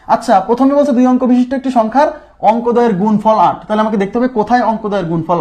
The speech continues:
আট। এই যে এক আর আট গুণ করলে আট অক্ষে আট, মিলে গেছে। দুই আর চার গুণ করলে চার দুগুণে আট, মিলে গেছে। চার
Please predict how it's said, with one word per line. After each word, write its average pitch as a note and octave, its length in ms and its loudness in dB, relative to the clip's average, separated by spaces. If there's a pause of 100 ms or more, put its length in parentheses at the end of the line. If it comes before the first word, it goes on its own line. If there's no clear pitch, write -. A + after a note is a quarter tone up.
আট। B2+ 100 -6 (600)
এই A#3 120 2
যে G3+ 60 0 (220)
এক B3+ 100 2 (100)
আর A3 120 4
আট G3 140 0
গুণ G3+ 140 -6
করলে F#3+ 180 0
আট E3+ 140 -4
অক্ষে F3 240 -8
আট, C3 100 -6 (320)
মিলে F3 200 0
গেছে। C#3 180 -12 (1120)
দুই B3+ 200 2
আর C4 120 2
চার B3+ 200 2
গুণ A#3 140 2
করলে A3+ 220 0
চার G#3 180 4
দুগুণে G3 300 -2
আট, D3+ 80 -6 (120)
মিলে F#3 200 -2
গেছে। D3 180 -8 (500)
চার A3+ 120 4